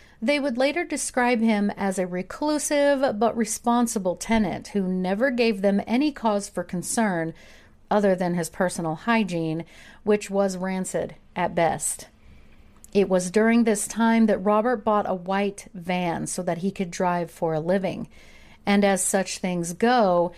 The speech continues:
this helped him learn all of the roads in and out of the areas he delivered to, including the more secluded back roads. But he also drove over the road, long distances,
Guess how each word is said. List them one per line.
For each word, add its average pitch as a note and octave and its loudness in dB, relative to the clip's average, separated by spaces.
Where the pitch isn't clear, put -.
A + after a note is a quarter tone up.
this G#3 2
helped B3+ 0
him C#4+ 0
learn F#3 0
all A3 4
of B3+ -2
the C4+ 2
roads E3+ -2
in G3 -2
and G3 0
out A3+ 0
of A#3+ 0
the A#3 -4
areas F#3 0
he F#3+ -2
delivered F#3 0
to, - -4
including F3 0
the E3+ 0
more E3+ 0
secluded E3 0
back F3 0
roads. - -4
But G3+ 4
he A#3+ 4
also A#3 2
drove G#3 2
over B3+ 2
the F#3+ -2
road, - -2
long G3 0
distances, F#3+ -2